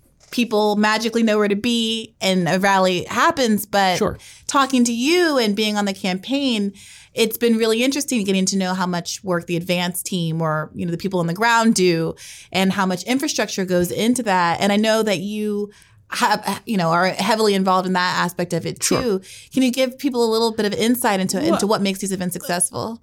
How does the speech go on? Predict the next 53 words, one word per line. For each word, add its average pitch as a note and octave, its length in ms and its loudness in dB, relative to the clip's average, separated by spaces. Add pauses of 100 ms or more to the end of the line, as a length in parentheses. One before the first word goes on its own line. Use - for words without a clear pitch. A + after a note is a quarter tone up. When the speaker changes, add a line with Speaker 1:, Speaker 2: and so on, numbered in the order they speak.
Speaker 2:
You D#3 120 0
just F3 180 0
have F3+ 200 0
to D3 80 -2
think C#3 400 -2
that A2 380 0 (100)
when C3 180 2
you're B2+ 100 0
putting F#3 300 2
together C#3+ 420 2
an A2+ 80 0
event, G2 460 -2 (300)
eh, C#3 120 0
there B2+ 240 2
are A#2+ 160 -2 (180)
a A#2+ 60 2
hundred D#3+ 640 0 (200)
t-, - 120 -6
tiny B2 340 -2
details G#2 460 -6
Speaker 1:
Mm. G3 240 2
Speaker 2:
that B2 120 2
have A2+ 320 -2
to B2 80 -2
be G#2+ 120 -4
taken F#2+ 340 -6
care G#2 240 -4
of. F#2 100 -6
And F#2+ 140 -6 (560)
yes, C3 600 -2
there B2+ 140 0
is B2 120 0
a B2 40 -2
perception B2 640 -2
that G#2 160 -2
an A2 100 0
event A2+ 280 0
is, A2 160 0
oh, B3 140 2
there's C#3 200 0
a A#2+ 60 -2
stage G#3+ 580 0 (320)
and C#3 180 2
there's B2 160 2
a A#2 60 2
microphone G3 680 2
and A#2 440 -2 (140)
the G#2+ 80 -6
principal E3 400 -2
gets C3 200 -2
up B2+ 140 0
and G2+ 140 -2
talks, - 420 -2